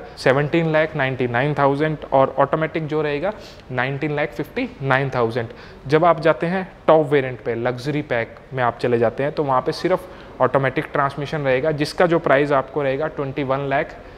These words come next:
ट्वेंटी नाइन थाउजेंड। अब बात कर लेते हैं diesel engine की। तो डीजल इंजन जब आप consider करते हैं lower variant में, तो उसका जो price रहेगा, ट्वेल्व लाख नाइंटी नाइन थाउजेंड,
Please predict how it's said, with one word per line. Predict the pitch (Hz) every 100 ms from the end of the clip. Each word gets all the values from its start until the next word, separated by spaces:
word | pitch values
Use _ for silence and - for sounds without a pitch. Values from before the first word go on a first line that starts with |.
| - - - -
ट्वेंटी | 139 131 196
नाइन | 139 127 135 123
थाउजेंड। | 113 107 107 98 - -
अब | 151
बात | 156 151 147
कर | 147
लेते | 143 143
हैं | 156 147
diesel | 135 131 131
engine | 123 120
की। | 110 117 110 - - - -
तो | 151
डीजल | 139 143 175
इंजन | 175 170 175
जब | 165 156
आप | 151
consider | - 147 151 151
करते | 147 147
हैं | 160
lower | 147 135 147 151
variant | 135 131 131
में, | 127 151
तो | 160 139 135
उसका | 160 - 175
जो | 165
price | 156 143 147
रहेगा, | 143 147
ट्वेल्व | 160 - 151 151
लाख | 147 147 147
नाइंटी | 127 131 151
नाइन | 135 117 135 147
थाउजेंड, | 139 139 160